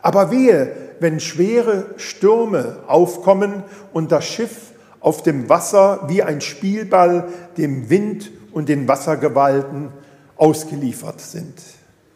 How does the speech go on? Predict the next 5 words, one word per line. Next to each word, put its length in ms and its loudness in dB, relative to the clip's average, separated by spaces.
Wohl 420 4
dem 200 -2
Kapitän 400 -6
des 160 -4
Schiffes, 680 -4